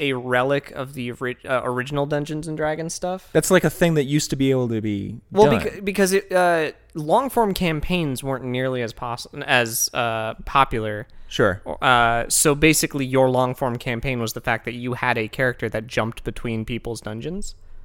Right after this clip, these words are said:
Speaker 2: Okay.
Speaker 1: And so, uh, thinking about it, being a ninth level character and not having died was more impressive back then.
Speaker 2: Sure. What's to stop you from lying?
Speaker 1: Oh, sure. Absolutely nothing.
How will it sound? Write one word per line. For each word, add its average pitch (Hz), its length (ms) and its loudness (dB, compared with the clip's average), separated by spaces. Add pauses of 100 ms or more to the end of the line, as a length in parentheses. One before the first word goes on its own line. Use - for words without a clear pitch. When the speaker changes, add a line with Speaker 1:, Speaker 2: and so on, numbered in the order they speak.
(120)
Speaker 2:
Okay. 185 440 0
Speaker 1:
And 143 160 0
so, 131 600 4 (600)
uh, 156 100 -2
thinking 247 440 2
about 170 280 6
it, 147 240 0
being 196 300 4
a 185 60 2
ninth 156 260 2
level 151 160 0
character 147 320 -2
and 123 140 -2
not 123 220 0
having 131 320 0
died 117 500 -2 (680)
was 143 260 -2
more 139 200 2
impressive - 600 -4
back - 240 -10
then. - 300 -16
Speaker 2:
Sure. 156 600 2 (580)
What's - 260 2
to 208 100 -4
stop 185 320 0
you 165 100 2
from 131 300 -2
lying? 104 480 -4 (200)
Speaker 1:
Oh, 370 160 8
sure. 160 460 6
Absolutely 202 640 6
nothing. - 440 2